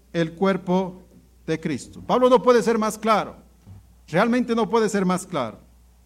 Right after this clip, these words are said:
Ahora, déjeme salirse, salirme unos dos minutos del tema para que usted entienda lo que estoy tratando de decir aquí, lo que Dios mediante Pablo está tratando de decir también.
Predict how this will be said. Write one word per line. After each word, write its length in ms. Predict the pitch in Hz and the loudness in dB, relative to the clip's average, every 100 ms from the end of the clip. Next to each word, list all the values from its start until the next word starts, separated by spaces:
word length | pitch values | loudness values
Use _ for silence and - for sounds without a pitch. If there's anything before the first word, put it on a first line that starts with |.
| _ _ - | _ _ -10
Ahora, 300 | 170 208 165 - - - - | -2 -2 -2 -8 -20 -20 -6
déjeme 320 | 170 214 233 | -2 2 0
salirse, 640 | - 190 220 160 196 185 151 | 0 0 0 -2 -4 -4 -4
salirme 380 | 185 196 208 | -2 0 0
unos 200 | 196 165 | -2 -2
dos 160 | 143 196 | -2 -2
minutos 340 | 196 196 196 175 | -2 -2 -4 -6
del 120 | 180 | -4
tema 240 | 190 190 | -2 0
para 160 | 180 156 | -2 -4
que 100 | 160 | -6
usted 340 | - 180 - - _ _ - | -4 -6 -6 -18 _ _ -8
entienda 480 | 165 170 202 190 160 | -6 0 0 0 -4
lo 120 | 147 | -6
que 60 | |
estoy 180 | 151 170 | -8 -10
tratando 440 | 165 156 185 185 170 | -8 -6 -4 -4 -4
de 80 | |
decir 300 | 147 147 151 | -6 -8 -8
aquí, 240 | 147 147 202 | -8 -6 -4
lo 160 | 170 | -4
que 100 | - | -6
Dios 220 | 127 143 156 | -8 -8 -6
mediante 380 | 156 160 151 | -6 -6 -8
Pablo 320 | 143 170 170 139 | -4 -2 -2 -6
está 180 | 151 | -8
tratando 400 | 147 135 147 139 | -8 -8 -8 -8
de 100 | 131 | -10
decir 320 | 131 131 143 135 | -12 -10 -12 -10
también. 460 | 139 123 110 95 | -8 -8 -10 -14